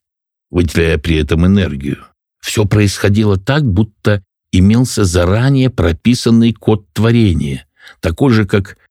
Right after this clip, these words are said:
в молекуле Д Н К, шифре созидания всего живущего. Со строением и возникновением Вселенной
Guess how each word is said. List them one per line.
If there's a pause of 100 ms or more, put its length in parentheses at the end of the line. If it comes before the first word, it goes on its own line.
в
молекуле
Д
Н
К, (240)
шифре
созидания
всего
живущего. (360)
Со
строением
и
возникновением
Вселенной